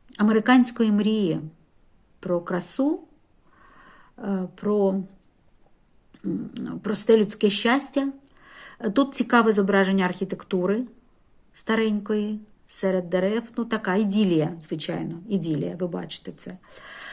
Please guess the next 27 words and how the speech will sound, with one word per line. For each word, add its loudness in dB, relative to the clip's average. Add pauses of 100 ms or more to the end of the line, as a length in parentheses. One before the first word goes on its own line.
(200)
Е, 0
один 4
варіант, 2
другий 2
варіант. -2 (680)
Е, -4 (100)
такі -4
трошки -4
приглушені 4
всі -2
ці -6
кольори, 2
вони -4
такі, -6 (840)
ну, -2 (1200)
інколи, 6
знаєте, 4
до, 2
в 0
будинку 4
так, -2
десь, -2
десь 4
собі 4
повісиш 4
якусь 0
картину, -2